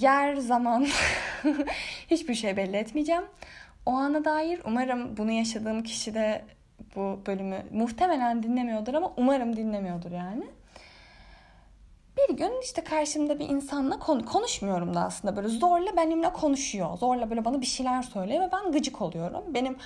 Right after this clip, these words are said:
hayat tarzıma, düşünce tarzıma kesinlikle uymuyor kurduğu cümleler. Ama ben bunu değiştiremem. Will Smith'e de karşısındakinin espri anlayışı uymuyordu. Çirkin mi? Kesinlikle çok çirkin.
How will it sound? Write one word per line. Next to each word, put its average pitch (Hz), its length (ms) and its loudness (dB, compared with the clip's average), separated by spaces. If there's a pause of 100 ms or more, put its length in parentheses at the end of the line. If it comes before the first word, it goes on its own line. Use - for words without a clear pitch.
(220)
hayat 269 340 0
tarzıma, 208 460 2
düşünce 247 380 -4
tarzıma 202 440 -4
kesinlikle 294 580 -2
uymuyor 208 580 0
kurduğu 175 420 -4
cümleler. 170 460 -8 (920)
Ama 381 140 6
ben 269 180 6
bunu 359 140 0
değiştiremem. 202 540 -2
Will 262 240 2
Smith'e 254 380 0
de 320 180 4 (180)
karşısındakinin 240 640 0
espri 240 320 0
anlayışı 175 460 -2
uymuyordu. 175 440 -4 (140)
Çirkin 320 460 0
mi? 349 140 -2
Kesinlikle 277 380 -2
çok 190 220 -12
çirkin. 208 360 -8